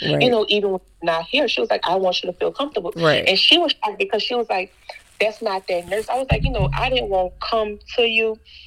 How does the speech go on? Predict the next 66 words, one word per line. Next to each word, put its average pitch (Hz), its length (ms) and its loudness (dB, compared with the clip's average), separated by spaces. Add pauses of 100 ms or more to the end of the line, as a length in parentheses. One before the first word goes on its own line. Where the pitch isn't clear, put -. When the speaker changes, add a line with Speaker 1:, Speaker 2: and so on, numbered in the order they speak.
(400)
Speaker 2:
and 175 360 0
tell 233 320 0
you. 247 280 -6
Like, 175 220 0
I 185 60 0
just 190 160 -4
wanted 185 220 0
to - 80 -6
feel 208 260 0
her 165 120 0
vibe 185 320 -2
out 190 160 0
before 185 220 -2
I 175 60 0
just 170 240 -8
came 190 400 -2
and 156 180 -4
told 202 320 0
you." 214 80 -6
And 190 200 4
then 269 140 2
another 220 340 0
nurse 180 240 -4
was 175 120 -8
the 170 80 -6
one 170 160 -2
who 185 80 -14
told 185 200 -6
me 165 100 -4
to 170 80 -6
go 160 160 -6
do 220 200 -2
it. 143 160 -6
Speaker 1:
Yeah. 156 480 2 (600)
Speaker 2:
But 214 320 2 (160)
she - 240 -6
was 269 200 -4
like, 214 300 -4
"You 359 80 -4
know, 294 100 0
I'm 196 140 -4
shocked - 460 -4
at 226 120 2
her 196 140 -4
'cause 196 220 -8
that's 180 260 -2
not 170 180 -2 (120)
her, 165 320 -2 (400)
her 175 180 0
character." 180 120 0
Speaker 1:
Character. 160 420 6
Speaker 2:
She 185 140 2
was 220 120 4
like, - 80 -2
Speaker 1:
Mm-hmm. 160 220 4
Speaker 2:
"Must 151 180 2
have 196 100 0
been 180 160 4
going 269 280 2
through 214 140 -4
something." 196 240 0
I 277 40 2
was 294 120 2
like, 254 140 0
"You 339 80 0
know, 302 160 2